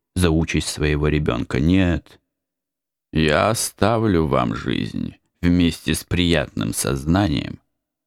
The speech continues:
что судьба вашего сына в моих руках. Я надеюсь, что это сознание так украсит вашу одинокую жизнь, что смерть покажется вам приятнее всего на свете.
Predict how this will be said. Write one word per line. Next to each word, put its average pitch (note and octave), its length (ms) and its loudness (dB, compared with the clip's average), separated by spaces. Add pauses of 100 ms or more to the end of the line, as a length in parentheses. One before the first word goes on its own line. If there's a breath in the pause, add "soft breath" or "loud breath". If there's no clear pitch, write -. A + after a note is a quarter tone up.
(380)
что - 260 0
судьба G#2 460 2
вашего F2 440 2
сына E2+ 420 2
в D2+ 100 2
моих D#2 420 0
руках. - 560 -4 (1120)
Я C#2 260 -2
надеюсь, D2 540 0
что - 260 -6
это B1+ 260 -2
сознание A#1+ 920 -6
так G2+ 260 -2
украсит - 600 -4
вашу G1+ 280 -4
одинокую G#1 720 -4
жизнь, - 480 -8 (1500)
что - 280 -4
смерть E2 760 0
покажется - 720 -6
вам A#1 220 -6
приятнее G1+ 640 -4
всего G1+ 320 -8
на G1+ 120 -4
свете. - 480 -12